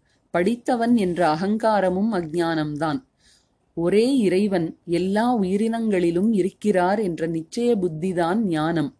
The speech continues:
அவர் விசேஷமாக அறிவது என்பது விஞ்ஞானம். அவரை விசேஷமாக அறிவது என்பது விஞ்ஞானம்.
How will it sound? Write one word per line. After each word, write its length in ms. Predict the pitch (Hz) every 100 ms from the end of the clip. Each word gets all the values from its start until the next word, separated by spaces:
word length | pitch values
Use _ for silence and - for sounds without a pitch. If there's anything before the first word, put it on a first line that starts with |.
| _ _ _ _ _ -
அவர் 320 | 170 202 214
விசேஷமாக 920 | 180 - 214 226 262 247 226 226 240
அறிவது 540 | 226 180 202 208 185 226
என்பது 680 | 175 170 170 170 175 135 - _ _ _
விஞ்ஞானம். 760 | 175 156 185 196 208 175 131 _ -
அவரை 560 | 160 180 220 240 147 - _ - -
விசேஷமாக 960 | 170 160 208 214 254 233 214 220 240
அறிவது 520 | 208 165 214 220 214
என்பது 420 | 233 175 170 170 220
விஞ்ஞானம். 720 | 185 135 170 175 151 135